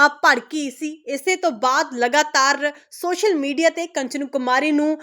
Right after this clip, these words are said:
ਲੈ ਕੇ ਕਈ ਬਿਆਨ ਵੀ ਦਿੱਤੇ ਗਏ, ਉਸਦੇ ਕੰਟੈਂਟ ਨੂੰ ਲੈ ਕੇ ਵੀ ਵੱਡੇ ਸਵਾਲ ਚੁੱਕੇ ਗਏ। ਹਾਲਾਂਕਿ ਕੁਝ ਲੋਕ ਕੰਚਨ ਕੁਮਾਰੀ ਦੇ ਹੱਕ ਦੇ ਵਿੱਚ ਵੀ ਆਏ ਸੀ, ਪਰ ਅੰਮ੍ਰਿਤਪਾਲ ਸਿੰਘ ਉਦੋਂ ਦਾ ਹੀ ਫਰਾਰ ਦੱਸਿਆ ਜਾ ਰਿਹਾ ਹੈ। ਲਗਾਤਾਰ ਅੰਮ੍ਰਿਤਪਾਲ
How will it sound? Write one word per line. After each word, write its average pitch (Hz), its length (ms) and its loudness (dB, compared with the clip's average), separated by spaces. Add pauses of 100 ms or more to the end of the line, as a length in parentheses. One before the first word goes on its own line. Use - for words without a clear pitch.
(140)
ਲੈ 294 200 8
ਕੇ 302 200 2
ਕਈ 277 220 4
ਬਿਆਨ 254 360 2
ਵੀ 339 120 2
ਦਿੱਤੇ 302 300 2
ਗਏ, 302 200 4 (120)
ਉਸਦੇ 277 260 -2
ਕੰਟੈਂਟ 285 580 -2
ਨੂੰ 339 200 -2
ਲੈ 294 140 6
ਕੇ 302 160 0
ਵੀ 311 120 0
ਵੱਡੇ 269 260 2
ਸਵਾਲ 269 340 2
ਚੁੱਕੇ 311 300 4
ਗਏ। 294 120 4 (140)
ਹਾਲਾਂਕਿ 277 340 0
ਕੁਝ 294 300 0
ਲੋਕ 277 300 2
ਕੰਚਨ 277 360 0
ਕੁਮਾਰੀ 262 360 2
ਦੇ 311 100 4
ਹੱਕ 233 280 2
ਦੇ 285 140 -2
ਵਿੱਚ 285 220 -4
ਵੀ 302 220 2
ਆਏ 247 180 6
ਸੀ, 302 260 -4
ਪਰ 262 340 2
ਅੰਮ੍ਰਿਤਪਾਲ 311 760 4
ਸਿੰਘ 339 320 2
ਉਦੋਂ 294 440 4
ਦਾ 311 160 6
ਹੀ 294 140 -2
ਫਰਾਰ 254 320 0
ਦੱਸਿਆ 294 400 2
ਜਾ 277 220 2
ਰਿਹਾ 302 100 0
ਹੈ। 320 100 -2
ਲਗਾਤਾਰ 285 800 2
ਅੰਮ੍ਰਿਤਪਾਲ 254 480 -2